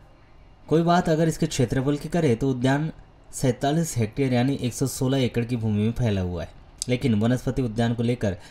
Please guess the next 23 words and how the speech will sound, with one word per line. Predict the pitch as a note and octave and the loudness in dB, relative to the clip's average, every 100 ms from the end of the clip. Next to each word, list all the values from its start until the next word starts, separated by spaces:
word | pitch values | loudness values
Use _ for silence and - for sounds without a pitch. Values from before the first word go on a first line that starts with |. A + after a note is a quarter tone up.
| - - | -18 -2
दिनों | C#3 D3 | 2 2
दिन | C3+ C3 | 0 2
जिम्मेदारों | A#2 A#2+ A2+ A2+ A#2 | 2 4 4 2 0
की | B2 | 0
अनदेखी | A2 G#2+ A2+ B2 | 0 0 0 -2
की | A2+ | -2
वजह | G#2+ G2+ B2+ | 0 0 0
से | - | -2
वहाँ | C3 C3 B2+ | -2 0 -2
अपनी | - B2 | 0 2
रौनक | A2+ A2+ A2 | 2 2 0
के | - A2 | -2 -4
साथ | - B2+ - | -2 -4 -2
ही | A2+ - - - - - | -6 -6 -12 -20 -14 -4
अस्तित्व | B2+ - D3+ C#3 B2 | -4 -2 -4 0 0
भी | G#2+ B2 | 2 -2
खोता | - A#2+ G#2+ | -2 0 0
जा | F#2 E2 | 0 -4
रहा | C#2 | -8
है, | - - - A#2+ | -12 -18 -10 -4
जिस | B2 | -4
पर | - B2+ | -2 -2
यदि | C3 A2+ A#2+ | 0 0 0